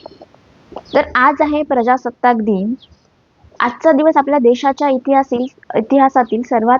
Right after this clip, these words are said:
अभिमानाचा दिवस आहे. आजच्या दिवशी भारत, आपल्या देशाने स्वतःचे संविधान स्वीकारलं आणि भारत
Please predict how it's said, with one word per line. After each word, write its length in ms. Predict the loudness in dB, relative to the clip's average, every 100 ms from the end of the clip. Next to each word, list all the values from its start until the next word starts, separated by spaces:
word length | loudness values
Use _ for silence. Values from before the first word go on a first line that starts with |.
| 2
अभिमानाचा 560 | 2 4 2 -2 -2
दिवस 260 | -4 -2 -6 -8
आहे. 160 | -14 -18 _ _ _ -4
आजच्या 320 | -4 0 0
दिवशी 360 | 2 -2 -2 -2
भारत, 280 | 0 0 -2 -4
आपल्या 280 | -4 0 2
देशाने 580 | 4 2 0 0 -2 -6
स्वतःचे 720 | -10 _ -2 -2 0 0 0
संविधान 460 | 2 2 2 2 -2
स्वीकारलं 580 | -2 0 0 0 -2 -8 _ _ -20 _ _ -20 _ _ _ 0
आणि 200 | 2 2
भारत 380 | 2 2 2